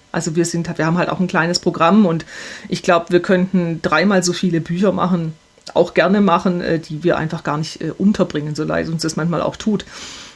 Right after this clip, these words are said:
Also das ist einmal natürlich dann das Thema, es ist aber auch die Machbarkeit, es ist vielleicht auch ein bisschen der Zeitplan. Es gibt manchmal auch Anfragen, die dann, ja, also innerhalb von einem Jahr oder so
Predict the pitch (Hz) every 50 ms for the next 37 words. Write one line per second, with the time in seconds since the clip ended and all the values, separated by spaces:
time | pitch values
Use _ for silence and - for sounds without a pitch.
0 | _ _ - - - - - 185 170 156 175 175 180 175 202 - - 170 170 170
1 | 170 165 151 - 170 - - 180 175 185 - 160 160 160 160 - - 226 220 240
2 | 240 220 - 160 180 170 - 160 - - - - - 175 170 185 - - 208 190
3 | 190 - 196 165 165 170 170 - - - - - - - 196 220 - - 226 196
4 | 190 190 170 185 185 190 196 - 214 185 151 147 - - 151 160 160 - - 185
5 | 151 151 156 156 - _ _ - 165 - - 185 - - 156 160 156 175 165 160
6 | 151 - - _ - - - - - 180 180 190 - - 165 151 151 151 151 151
7 | 151 151 147 - - - - - - - _ _ - 165 160 165 151 156 - 82
8 | - - - 156 135 147 151 - - 170 170 165 160 165 165 170 175 175 151 151
9 | - - 165 156 151 156 151 156 160 165 175 185 - 165 160 165 160 165 160 160
10 | 160 156